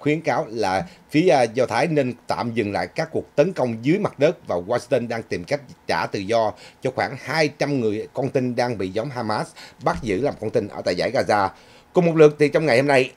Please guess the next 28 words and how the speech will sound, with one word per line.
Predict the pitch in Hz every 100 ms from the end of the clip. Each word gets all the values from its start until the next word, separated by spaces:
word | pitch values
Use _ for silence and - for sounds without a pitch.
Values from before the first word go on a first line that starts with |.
| _
<clears throat> | 208 240 165 - -
tại | 113 131
Liên | 147
Hiệp | 113
Quốc, | 170 190
cả | - 123
Hoa | 143 123
Kỳ | 120 107
và | 95
Nga | 104 120 113 - - - 107
đã | 107
thúc | - 139
đẩy | 120 92 139
những | 120 113
cái | 143 156
bản | 147 107
kế | 151
hoạch | 117
được | 117
xem | 92 123
là | 95
đối | 123 165 196
lập | -
với | 147
nhau | 135 110 98
trong | 131 123
vấn | 143
đề | 139 95